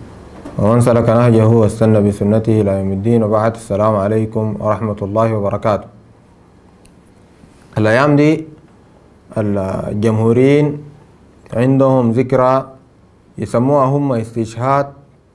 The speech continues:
آه، المفكر محمود محمد طه، وهو لا مفكر و-، وكذلك ما شهيد لأنه ما مسلم،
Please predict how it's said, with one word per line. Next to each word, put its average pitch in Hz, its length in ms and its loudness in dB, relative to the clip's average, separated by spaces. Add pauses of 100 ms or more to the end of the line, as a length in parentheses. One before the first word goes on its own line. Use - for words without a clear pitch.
(800)
آه، 101 540 -6
المفكر 127 640 -4
محمود 120 480 -4 (960)
محمد 104 400 -8
طه، 104 340 0 (1200)
وهو 139 340 -2
لا 143 120 2
مفكر 143 600 -2 (1120)
و-، 110 560 -4 (360)
وكذلك 117 580 0
ما 131 160 0
شهيد 127 420 -2 (800)
لأنه 139 220 0
ما 139 160 0
مسلم، 117 340 -6